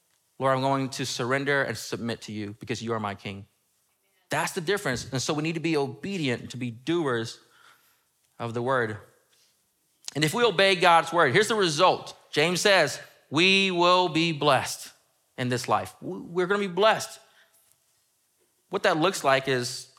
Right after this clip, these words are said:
blessing that happens now. Sometimes I think many of us are like, Man, following Christ, if I can just do this, then in the next life I get the blessings. No, we get, we are changed now.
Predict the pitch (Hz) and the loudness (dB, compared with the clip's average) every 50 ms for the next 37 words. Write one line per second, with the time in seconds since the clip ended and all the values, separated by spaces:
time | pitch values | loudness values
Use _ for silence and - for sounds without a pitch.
0 | _ _ - 143 160 175 180 170 - 190 175 170 160 143 - - - - - 156 | _ _ -2 0 2 2 2 0 -2 -2 2 2 2 2 2 0 -4 -4 -2 -2
1 | 156 - 160 147 143 131 - 131 127 127 123 120 113 104 101 98 95 - _ _ | -2 0 -2 -2 -2 -4 -4 -4 0 0 2 2 2 0 -2 -6 -12 -16 _ _
2 | _ _ _ _ _ _ _ _ _ _ _ _ _ _ _ _ _ _ _ _ | _ _ _ _ _ _ _ _ _ _ _ _ _ _ _ _ _ _ _ _
3 | _ _ _ _ _ _ _ _ _ - - 180 170 202 185 170 165 151 - 170 | _ _ _ _ _ _ _ _ _ -4 -4 0 2 2 4 4 2 0 0 0
4 | 165 156 - - - _ _ _ _ _ _ _ _ _ _ _ - 131 147 170 | -2 -2 -4 -8 -20 _ _ _ _ _ _ _ _ _ _ _ -4 0 0 2
5 | 175 165 156 156 139 151 135 135 127 156 170 160 143 131 117 - - - - _ | 2 2 2 2 2 2 0 2 2 2 2 2 0 0 -2 -6 -10 -16 -20 _
6 | _ _ _ _ _ _ _ _ _ - - - 170 180 180 175 160 - - 165 | _ _ _ _ _ _ _ _ _ -10 -4 -2 0 0 0 0 0 0 0 0
7 | 160 160 156 139 - - - - - - _ _ _ _ _ _ _ _ _ _ | 2 2 0 -2 -6 -8 -12 -14 -16 -20 _ _ _ _ _ _ _ _ _ _
8 | _ _ _ _ _ _ - 160 160 175 165 147 156 156 147 135 139 156 151 147 | _ _ _ _ _ _ -2 -2 -2 -2 -2 -2 0 -2 0 0 -2 0 2 4
9 | 160 160 156 151 139 - - - - - - _ _ _ _ _ _ _ _ - | 4 4 4 4 2 0 -4 -10 -12 -18 -20 _ _ _ _ _ _ _ _ -4
10 | 147 139 147 143 143 139 143 151 160 147 - - 147 139 131 127 135 123 123 120 | -2 0 2 2 2 2 2 2 0 0 2 2 4 4 4 4 2 0 0 0
11 | 139 143 135 139 - - - - _ _ _ _ _ _ _ - 135 123 131 147 | 0 0 0 -2 -6 -12 -16 -18 _ _ _ _ _ _ _ -8 -4 0 2 4
12 | 147 143 - - 123 117 110 110 - - - _ _ _ _ - 143 156 165 160 | 4 4 2 -2 -4 -4 -6 -8 -10 -14 -20 _ _ _ _ -4 0 2 4 4
13 | 147 139 156 170 175 156 147 170 170 156 - - - - - - 135 165 196 202 | 4 2 0 0 0 0 2 2 2 2 0 -6 -20 -20 -14 -6 -2 2 2 2
14 | 165 208 - - 175 156 151 143 123 120 127 131 135 120 107 104 107 | 2 0 0 0 0 0 0 0 -2 0 2 4 4 4 2 0 -4